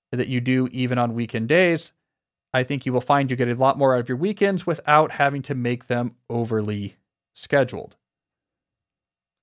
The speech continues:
All right, let's do, like, a lightning round thing here and try to fit in two really fast more questions. Uh, Jason, speaking of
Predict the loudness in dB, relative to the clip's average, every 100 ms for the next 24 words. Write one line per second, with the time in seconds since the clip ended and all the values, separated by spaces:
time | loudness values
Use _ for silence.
0 | _ _ _ _ _ _ -4 -2 -2 0
1 | 2 2 2 2 0 0 0 2 2 0
2 | -2 -2 -2 -2 -4 -4 -6 -2 0 0
3 | -2 -2 0 0 -4 -4 0 2 0 2
4 | 0 0 -4 -4 -2 2 2 0 -4 -4
5 | -6 _ _ _ _ _ _ -2 -2 -2
6 | -4 -2 0 0 -4 -4 -6 -4 -4 -6